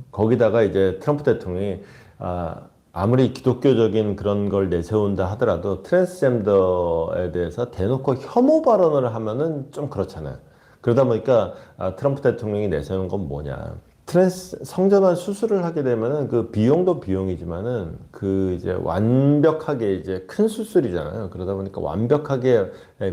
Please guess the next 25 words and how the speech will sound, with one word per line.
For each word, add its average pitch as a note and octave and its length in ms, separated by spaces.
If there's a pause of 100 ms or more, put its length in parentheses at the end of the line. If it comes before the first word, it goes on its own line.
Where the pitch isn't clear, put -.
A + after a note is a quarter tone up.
몸에 A#2 320
맞게 B2 420
되는 G2+ 380
과정, A2 440
과정까지가 G#2+ 840 (480)
한 B2 260
일 C#3+ 160
년 F#3+ 160
정도 B2+ 180
걸린대요. D2+ 540
오래 A2+ 320
걸리기도 F2+ 440
하거니와 G2 680 (340)
그다음에 F#2+ 340
이제 E2+ 380 (360)
본인 G#2 260
통증이 C3+ 840
굉장히 A#2+ 340
심하다는 D#3+ 540
거죠. D#2 360 (300)
통증, F3 640
진통제라는 C#3 960
게 A#2 100
근데 A2 400 (140)
사실은 A2 520